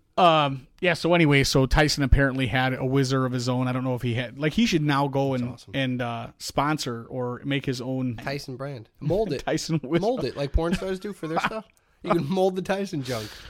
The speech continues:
Speaker 1: Oh, my God.
Speaker 2: The Gigant Tyson.
Speaker 1: Ugh.
Speaker 2: Oh,
Speaker 1: Well,
Speaker 2: we
Speaker 1: go ahead.
Speaker 2: forgot to talk about December seventh, Pearl Harbor, the anniversary of Pearl Harbor. Um,
Speaker 1: That's correct.
Speaker 2: yeah. Well, there's a Chicago bar locally here called, um,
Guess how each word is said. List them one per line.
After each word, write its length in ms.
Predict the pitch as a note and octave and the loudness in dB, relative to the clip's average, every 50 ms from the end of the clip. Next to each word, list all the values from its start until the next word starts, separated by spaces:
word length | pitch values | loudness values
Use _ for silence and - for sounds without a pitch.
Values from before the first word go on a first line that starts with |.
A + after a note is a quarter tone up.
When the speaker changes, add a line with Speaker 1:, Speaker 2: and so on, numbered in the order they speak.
| - - _ | -20 -16 _
Speaker 1:
Oh, 480 | - C#3+ C3+ C3 B2+ B2 B2 A#2+ A#2 A2+ | 0 2 4 4 4 4 2 2 0 0
my 240 | A2+ A#2 A2+ A2 A2 | -2 -2 -2 -4 -4
God. 600 | A2 A#2+ A2+ A2+ A2 A2 A2 F2 F#2 A2+ B2 - | -6 -6 -8 -6 -6 -8 -10 -10 -12 -14 -14 -14
Speaker 2:
The 60 | - A#2+ | -14 -8
Gigant 480 | A#2+ C#3+ D3 D3+ D3 D3+ D3 C#3+ C#3 | -4 -4 -4 -2 -4 -4 -6 -6 -6
Tyson. 480 | - - C3+ B2+ B2 - - G#2 F#2+ G2 _ - | -6 -6 -8 -8 -8 -10 -12 -14 -14 -14 _ -8
Speaker 1:
Ugh. 260 | C#3+ C3+ B2+ A#2+ - - - _ - _ _ _ | -6 -6 -6 -6 -8 -12 -18 _ -20 _ _ _
Speaker 2:
Oh, 40 | - | -4
Speaker 1:
Well, 60 | D3 F#3 | 0 2
Speaker 2:
we 60 | A3 | 4
Speaker 1:
go 60 | D#3+ | 4
ahead. 80 | D#3 C#3+ | 4 4
Speaker 2:
forgot 180 | - F3+ E3 - | 2 2 0 -2
to 60 | - | -6
talk 160 | - E3+ E3 | -6 -6 -4
about 300 | C#3+ C3+ A#2 - D3+ D3 | -4 -6 -10 -10 -12 -8
December 480 | C#3 D3 C3+ - D#3+ D3+ D3 C3+ C3 B2+ | -6 -6 -2 0 0 0 0 0 -2 -4
seventh, 560 | - - - A#2+ A2+ G#2+ G#2+ G#2 - - - | -4 -4 -2 -2 -2 -2 -6 -10 -10 -6 -4
Pearl 240 | - - A2+ A2 G#2 | -2 -2 -2 -4 -4
Harbor, 480 | A2+ A2+ A2 G#2+ G#2+ G#2+ G#2 G#2 G2+ - _ _ _ _ _ _ _ _ _ | -4 -4 -4 -4 -6 -8 -10 -10 -10 -14 _ _ _ _ _ _ _ _ _
the 80 | - B2 | -6 -4
anniversary 460 | A#2+ A2+ G#2+ A2 A2 G#2 - - G#2 G2+ | -4 -4 -6 -8 -10 -10 -10 -10 -12 -12
of 100 | F#2+ - | -10 -10
Pearl 200 | A2+ G#2+ G#2 G#2 | -10 -8 -8 -8
Harbor. 500 | G#2 G2+ G2+ G2 G2+ F#2+ F#2 F#2 G2+ - - | -6 -8 -8 -8 -10 -10 -12 -12 -14 -14 -14
Um, 420 | - G#2+ G#2 G2+ G2+ G2 G2 F#2+ _ _ _ _ _ _ _ - | -14 -12 -12 -10 -12 -12 -14 -16 _ _ _ _ _ _ _ -14
Speaker 1:
That's 120 | C3 - | -14 -12
correct. 440 | - - C#3 D#3 E3+ - - _ _ _ _ _ _ _ _ _ - | -6 -4 -2 -2 -2 -4 -8 _ _ _ _ _ _ _ _ _ -8
Speaker 2:
yeah. 120 | C3 G2+ - - _ _ _ _ _ _ _ | -8 -8 -8 -12 _ _ _ _ _ _ _
Well, 320 | - D3+ C#3 C3 B2+ A2 - | 0 2 4 4 2 0 -2
there's 240 | C3 C#3 C#3 C3 B2 | -4 -2 -2 -2 -2
a 140 | B2+ A#2+ A2+ | -4 -6 -6
Chicago 600 | - - - B2 - - D3 D#3 E3 D3+ C3 A#2 | -8 -10 -10 -10 -6 -4 -2 0 0 0 -2 -2
bar 320 | G#2+ A2 G#2+ G#2+ G#2+ G#2+ D2+ | -2 -4 -4 -4 -4 -6 -6
locally 420 | G#2+ B2 C3 B2+ - B2 A2+ G#2+ | -6 -6 -6 -6 -6 -6 -6 -6
here 220 | G#2+ G#2+ G#2 G2 - | -6 -6 -8 -8 -10
called, 320 | - - G#2 G2+ G2+ A2 | -10 -10 -10 -8 -8 -8
um, 340 | G2 F#2 F#2 F#2+ F#2+ - | -10 -8 -10 -10 -12 -16